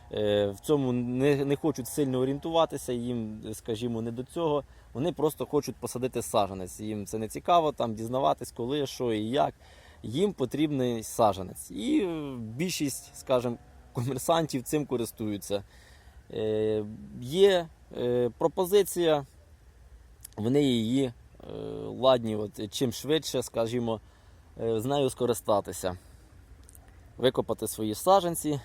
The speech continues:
поперед всіх і в більшій мірі змогти реалізуватися, от цю порожню нішу заповнити.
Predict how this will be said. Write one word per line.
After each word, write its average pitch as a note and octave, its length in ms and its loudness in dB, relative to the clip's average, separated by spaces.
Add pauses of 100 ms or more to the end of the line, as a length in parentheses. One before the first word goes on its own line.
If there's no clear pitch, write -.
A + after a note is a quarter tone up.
(160)
поперед C3 360 4
всіх - 380 -6
і D#3 340 -4 (260)
в - 20 -14
більшій A#2+ 340 -6
мірі A#2+ 380 0 (760)
змогти A2 440 2
реалізуватися, G#2+ 800 0
от F#2 160 -8
цю - 140 -10
порожню A2 360 -2
нішу A2+ 280 -6
заповнити. F#2 640 -6